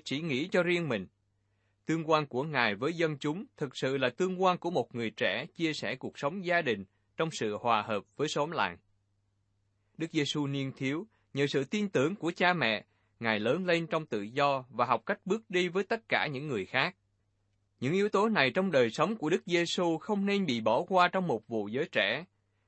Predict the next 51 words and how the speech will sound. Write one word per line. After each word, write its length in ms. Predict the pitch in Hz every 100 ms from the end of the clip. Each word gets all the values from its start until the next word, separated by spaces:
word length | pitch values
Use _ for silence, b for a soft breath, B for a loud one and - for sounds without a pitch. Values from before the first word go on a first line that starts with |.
| -
để 120 | 135
không 280 | - 170 156
tạo 240 | - 101
ra 200 | 135 147
những 240 | 147 139 147
dự 120 | 98
án 260 | 85 170
tách 200 | 190 233
rời 280 | - 127 113
người 200 | 107 110
trẻ 300 | 101 104 117
khỏi 240 | 147 117 160
gia 160 | 175
đình 240 | 147 110 101
và 120 | 95
thế 140 | - 139
giới, 380 | 139 135 175 - _ _ _
hay 180 | - 139
biến 220 | 135 170
họ 240 | 160 107 107
thành 200 | 117 104
những 180 | 107
thiểu 240 | 107 117 143
số 340 | - 151 175 202
được 140 | 110 -
tuyển 220 | 113 127
chọn 280 | 170 107 101 - _ _
và 120 | - 117
được 240 | 117 -
bảo 220 | 110 135 147
quản 240 | 107 139
khỏi 200 | - 120
mọi 180 | 151 95
lây 200 | 123 131
nhiễm. 340 | 113 101 117 165 _ _ _ _ _ _ _ -
Nhưng 180 | 165
ngược 240 | 139 101 -
lại, 240 | 98 92 - _ _ -
những 180 | 147 190
dự 160 | 131
án 260 | 123 135 202
giúp 180 | 247 -
người 160 | 127
trẻ 220 | 107 101
cứng 280 | 127 - 220
cáp 200 | 220 180
hơn, 280 | 175 160 143 - _ _ _
đồng 200 | 139 143
hành 200 | 139 131
với 180 | 131 202
họ 360 | 156 110 104